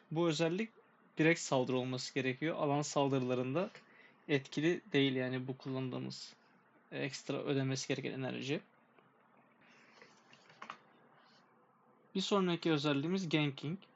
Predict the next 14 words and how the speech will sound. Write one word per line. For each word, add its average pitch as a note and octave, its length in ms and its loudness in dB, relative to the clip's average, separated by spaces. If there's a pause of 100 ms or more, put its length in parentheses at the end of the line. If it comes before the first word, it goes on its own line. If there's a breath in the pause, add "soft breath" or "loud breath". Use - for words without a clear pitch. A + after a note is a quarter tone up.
(380 soft breath)
Ganking G3 420 4
özelliği D#3 480 4
bir G3 80 -6
kartın D#3+ 380 -2
hali D#3 380 0
hazırda D#3+ 460 4
bulunduğu C#3+ 260 2
savaş D#3+ 400 0
alanından C3 520 0 (480 loud breath)
diğer E3+ 220 6
savaş E3 400 0
alanına D#3 200 0
gidebileceğini D3 720 2
belirtiyor. C3 560 -2